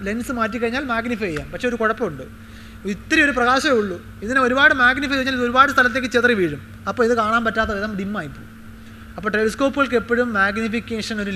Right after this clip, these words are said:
ലിമിറ്റ് ഉണ്ട്, അതിന് പ-, അപ്പുറത്തേക്ക് magnify ചെയ്യാൻ പറ്റത്തില്ല. ടെലിസ്കോപ്പ് എങ്ങാനും വാങ്ങാൻ താല്പര്യമുള്ള ആരെങ്കിലും plan ഇടുന്നുണ്ടെന്നുണ്ടെങ്കിൽ മാഗ്നിഫിക്കേഷനിൽ വീഴാതിരിക്കുക. അതിൻ്റെ പ്രശ്നം അതിൻ്റെ aperture, diameter, ട്യൂബിൻ്റെ diameter എത്ര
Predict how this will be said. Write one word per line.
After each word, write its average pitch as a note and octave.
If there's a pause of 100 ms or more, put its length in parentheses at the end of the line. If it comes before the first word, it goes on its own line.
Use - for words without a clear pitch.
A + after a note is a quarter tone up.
ലിമിറ്റ് F#3
ഉണ്ട്, C3+
അതിന് G3+
പ-, G3
അപ്പുറത്തേക്ക് G#3
magnify G3+
ചെയ്യാൻ F#3+
പറ്റത്തില്ല. D3+ (520)
ടെലിസ്കോപ്പ് G3+
എങ്ങാനും G#3
വാങ്ങാൻ G#3
താല്പര്യമുള്ള G3
ആരെങ്കിലും F3
plan F#3
ഇടുന്നുണ്ടെന്നുണ്ടെങ്കിൽ F3 (340)
മാഗ്നിഫിക്കേഷനിൽ C4 (100)
വീഴാതിരിക്കുക. E3 (1080)
അതിൻ്റെ G#3+
പ്രശ്നം A3+ (140)
അതിൻ്റെ G#3 (160)
aperture, A3+ (840)
diameter, G#3 (100)
ട്യൂബിൻ്റെ A#3
diameter F#3
എത്ര E3+